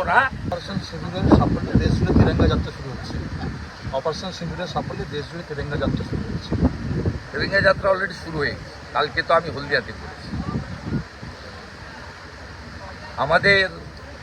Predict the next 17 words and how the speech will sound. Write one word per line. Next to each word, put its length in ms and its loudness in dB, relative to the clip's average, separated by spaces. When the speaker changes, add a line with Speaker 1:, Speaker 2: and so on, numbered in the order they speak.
Speaker 1:
আর্মিদেরকে 580 2
স্যালুট 280 0
করার 280 4
জন্য 200 -6
এটা 180 -2
করা 220 0
উচিত। 200 -14
আমাদের 320 6
এই 80 -2
নন্দীগ্রামে 560 4
দুটো 200 -2
ব্লকের 400 2
প্রায় 260 6
পঞ্চাশ 440 2
জন 140 4
আর্মি, 240 -4
প্যারামিলিটারি, 680 4